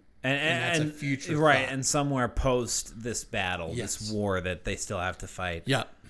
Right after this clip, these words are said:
Speaker 1: Uh, and we'll, we'll, we'll, yeah, we'll, let's talk about the other characters when we get to them.
Speaker 2: Yep.
Speaker 1: But, um, that, that's, that, that seems like a recurring theme in this episode
Speaker 2: Yeah.
Speaker 1: is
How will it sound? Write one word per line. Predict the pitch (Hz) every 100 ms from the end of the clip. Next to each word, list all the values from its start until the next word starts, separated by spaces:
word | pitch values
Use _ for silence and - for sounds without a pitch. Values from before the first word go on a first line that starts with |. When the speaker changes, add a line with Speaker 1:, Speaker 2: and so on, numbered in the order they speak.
| - -
Speaker 1:
Uh, |
and | 95 92 87 85 78 55 80 - 107 101 104
we'll, | 117 117
we'll, | 123 117 113
we'll, | 143 151 151
yeah, | 156 135
we'll, | 160 147
let's | 160 160
talk | 202
about | 190 160
the | 139
other | 117 113
characters | 123 104 110 98
when | 107
we |
get | 95 92
to | 101
them. | 123
Speaker 2:
Yep. | 131 87
Speaker 1:
But, | 85 85 - - - -
um, | 90 92 85 95
that, | 151 151
that's, | 156 147 -
that, | - 151 160
that | 165 156
seems | 196 190
like | 185 156
a |
recurring | 135 113 - 120 110
theme | - 107 98 95
in | 90
this | 87 90
episode | 85 85 -
Speaker 2:
Yeah. | 117 110
Speaker 1:
is | 80 - -